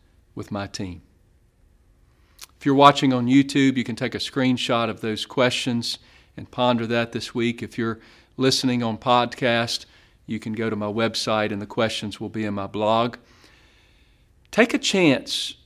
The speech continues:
with the people in your closest circle, and I promise it will make a difference in the enjoyment and the fulfillment of your life. And it'll make a difference in the longevity of your ministry.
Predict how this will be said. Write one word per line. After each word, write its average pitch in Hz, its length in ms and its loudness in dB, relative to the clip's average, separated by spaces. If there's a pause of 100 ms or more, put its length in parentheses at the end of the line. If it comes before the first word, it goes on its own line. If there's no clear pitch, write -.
(100)
with 135 140 -4
the 123 80 -6
people 135 520 0 (240)
in 117 140 -4
your 123 140 -2
closest 120 520 -4
circle, - 420 -8 (580)
and 113 80 -12
I 139 80 -2
promise 139 680 2 (720)
it 151 60 -8
will 117 120 -4
make 113 220 -2
a 98 60 -8
difference 107 600 -4 (360)
in 120 100 -4
the 113 120 -2
enjoyment 135 720 2
and 131 260 2
the 120 80 0
fulfillment 110 640 -4
of 95 140 -16
your 113 180 -4
life. 107 500 -8 (640)
And 127 100 0
it'll 135 140 4
make 151 200 6
a 143 60 4
difference 127 640 2 (320)
in 131 100 -2
the 131 100 2
longevity 127 840 4 (540)
of 110 160 -8
your 117 140 0
ministry. 107 580 -4